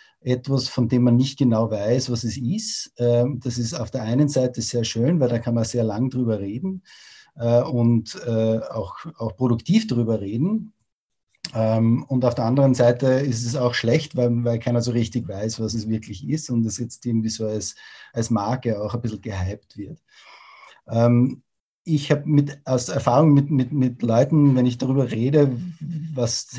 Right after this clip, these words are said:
digitaler Humanismus denn eigentlich bedeuten könnte, äh, habe ich festgestellt, dass es für viele Leute einfach ein gutes Vehikel ist, um,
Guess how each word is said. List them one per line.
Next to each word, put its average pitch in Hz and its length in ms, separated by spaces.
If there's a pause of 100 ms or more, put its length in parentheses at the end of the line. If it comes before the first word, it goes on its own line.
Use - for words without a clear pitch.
(200)
digitaler 123 520
Humanismus 127 520
denn 120 120
eigentlich 120 440
bedeuten 113 440
könnte, 139 520 (480)
äh, - 40
habe 117 800
ich 120 100
festgestellt, 120 760
dass 123 180
es 117 180
für - 160
viele 151 320
Leute 139 500
einfach 135 360
ein 123 260
gutes 151 480
Vehikel 131 460
ist, 113 400
um, 127 480